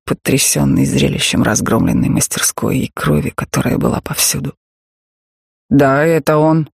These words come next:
сказал турок, кивая на меня. «Он наш постоянный покупатель». «И этого человека вы видели с Гером Фитцсимонс Россом, когда они возвращались прошлой ночью?» «Нет,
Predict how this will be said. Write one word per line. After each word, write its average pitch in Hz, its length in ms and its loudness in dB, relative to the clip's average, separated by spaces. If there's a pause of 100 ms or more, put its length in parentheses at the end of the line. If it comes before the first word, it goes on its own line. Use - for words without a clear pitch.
сказал - 500 -4
турок, 139 320 -2
кивая 131 360 2
на - 80 0
меня. 131 340 0 (560)
«Он 156 400 4
наш 151 260 2
постоянный 151 640 2
покупатель». 151 680 0 (960)
«И 160 120 4
этого 143 340 2
человека 139 640 2
вы 156 240 4
видели 151 400 2
с 147 100 2
Гером 147 400 4
Фитцсимонс 143 720 0
Россом, 160 440 2
когда 123 280 0
они 127 140 2
возвращались 131 680 2
прошлой 139 380 2
ночью?» 139 440 2 (1080)
«Нет, 156 560 4